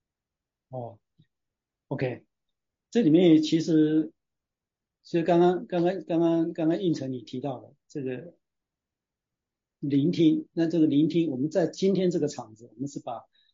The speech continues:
说，为了要做好的提问，必须聆听。其实我们，我们这样讲啊，如果不聆听，我们就在，在思考，如果我们的，我们听的功夫不够，对提问会有什么影响？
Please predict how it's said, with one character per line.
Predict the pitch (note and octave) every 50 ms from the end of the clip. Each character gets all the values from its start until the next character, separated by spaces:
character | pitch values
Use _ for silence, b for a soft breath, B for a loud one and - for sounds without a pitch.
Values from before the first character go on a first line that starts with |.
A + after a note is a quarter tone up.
| _ _
说， | - - D#3 D3+ D3 D3+ - _ _ _ _ -
为 | B3 A#3+ F#3+
了 | D3+ C#3+
要 | D3+ E3 D#3
做 | D#3 - D#3+ D3
好 | - - B2+ A#2 -
的 | B2 B2+
提 | - - B2 C3
问， | C#3+ C#3 B2+ -
必 | - D3+ C#3
须 | B2+ - C3 B2
聆 | A#2 A2 A2 A#2
听。 | A2+ - A#2+ A#2 C3 - _ _ _ _ _ _ _ _ _
其 | - - E3
实 | E3 G#3+
我 | F3+ D3+
们， | B2+ C3+ C#3+ D#3 D#3 D#3+ E3+ F3 E3+ -
我 | - C3+
们 | C3 D3+ D#3
这 | F#3
样 | F3 D3+ C#3
讲 | C#3 B2+ A2+
啊， | A2+ A2+ A#2+ - - _ _ _ _ _ _ -
如 | D#3+ G#3 A3
果 | - D#3 C#3+
不 | - F#3+
聆 | D#3+ C#3+ C3+ C#3+ C#3+
听， | - D#3+ D3+ D#3 E3+ - _ _ _ _ _ _ _ _ _ _ _ _ _ _ -
我 | C3
们 | B2+ D#3 F3
就 | E3+
在， | E3 - F#3 D#3 D3
在 | D#3 D#3
思 | D3 - - C#3+
考， | C3+ C3 A#2+
如 | F3+ G#3+
果 | - F#3
我 | C#3+
们 | C3+ C#3+
的， | D3 D3+ D3+ - -
我 | D3 C3+
们 | C3 D#3 E3 F#3 F3+ - _ -
听 | - - A3+ G#3
的 | F#3 E3
功 | D#3 E3 D#3+ D#3+ D#3
夫 | D#3 E3 D#3
不 | - C#3
够， | - - E3+ B2 - - _ _ _ _ _ _ _ _ _ _ _ _ _ _ _ _ _ _ _ _ _ _ _ _ _ _ -
对 | G3+ F3
提 | - - - C#3+ D3
问 | E3+ D#3+ C#3
会 | C#3 C3+
有 | B2+
什 | - G#2+
么 | G#2+ A#2
影 | A2+ A2 A2 A2 A2+
响？ | - - -